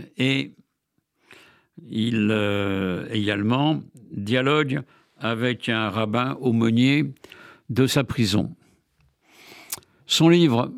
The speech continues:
connaît un grand, un grand succès parce qu'il y parle non seulement de ses hold-up, <clears throat> mais de sa jeunesse, euh, marquée par, euh, un certain gauchisme, même si c'est au sein du Parti communiste.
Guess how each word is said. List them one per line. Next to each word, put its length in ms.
connaît 380
un 280
grand, 260
un 480
grand 260
succès 460
parce 240
qu'il 180
y 60
parle 520
non 180
seulement 400
de 140
ses 180
hold-up, 580
<clears throat> 100
mais 360
de 120
sa 160
jeunesse, 680
euh, 460
marquée 540
par, 460
euh, 800
un 300
certain 520
gauchisme, 840
même 320
si 160
c'est 240
au 60
sein 180
du 140
Parti 280
communiste. 640